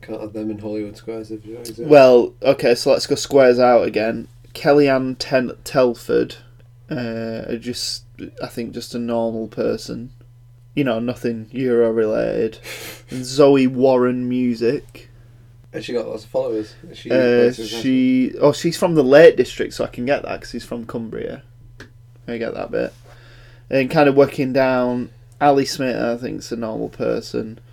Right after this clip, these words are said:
Speaker 2: Um, Maria Sharapova, as you do.
Speaker 1: You're not in bad company.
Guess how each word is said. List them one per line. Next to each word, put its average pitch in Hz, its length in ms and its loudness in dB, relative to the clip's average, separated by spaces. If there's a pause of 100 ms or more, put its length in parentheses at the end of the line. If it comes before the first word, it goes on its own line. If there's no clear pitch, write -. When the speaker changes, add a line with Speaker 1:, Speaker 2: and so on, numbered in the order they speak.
(520)
Speaker 2:
Um, 113 720 -6 (880)
Maria 131 520 2
Sharapova, 127 880 0 (920)
as 113 160 -16
you 113 60 -14
do. 117 260 -8 (960)
Speaker 1:
You're 190 160 -2
not 233 160 2
in 170 80 -2
bad 139 280 -2
company. 123 600 -8